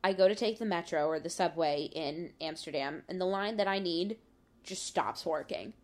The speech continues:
Completely stops working. It says that the train was coming. It said the train arrived.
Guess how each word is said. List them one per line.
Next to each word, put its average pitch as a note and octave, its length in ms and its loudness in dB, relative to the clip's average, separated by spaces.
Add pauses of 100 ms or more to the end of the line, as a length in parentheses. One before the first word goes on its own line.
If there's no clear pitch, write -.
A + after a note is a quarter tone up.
(180)
Completely C#4+ 480 2
stops G#3 320 4
working. F3 460 2
It G3 140 -2
says A3+ 200 0
that G#3+ 180 -4
the G#3+ 60 -10
train A3+ 260 0
was A#3 120 -6
coming. F#3 420 0 (460)
It G#3 100 -4
said G#3 160 6
the G3 60 2
train G3+ 360 4
arrived. F#3+ 600 6